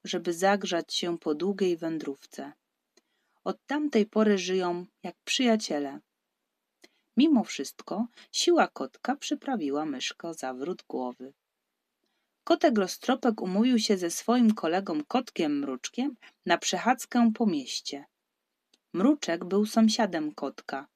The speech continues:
mieszkał za płotem. Przed długim spacerem Roztropek zjadł solidne śniadanie, aby mieć dużo siły na wycieczkę.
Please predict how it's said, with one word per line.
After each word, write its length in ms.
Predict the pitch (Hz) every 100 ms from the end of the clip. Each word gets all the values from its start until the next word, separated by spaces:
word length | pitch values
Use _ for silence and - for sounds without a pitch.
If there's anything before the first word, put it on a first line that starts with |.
| _ 285
mieszkał 420 | 302 - 240 214
za 140 | 190
płotem. 640 | - 135 127 - 127 131 - _ _ _ _ _ -
Przed 320 | - 190 160 160
długim 340 | 285 294 208
spacerem 640 | - - 165 262 277 196
Roztropek 600 | 170 175 - 226 214 175
zjadł 360 | 160 175 240 220
solidne 640 | - 175 175 175 160 151
śniadanie, 800 | - - 170 151 139 139 170 294 _ _ -
aby 220 | 170 160
mieć 280 | 165 156 156
dużo 360 | 156 262 262 220
siły 360 | - 190 175
na 160 | 170 156
wycieczkę. 720 | 147 - 127 - - 135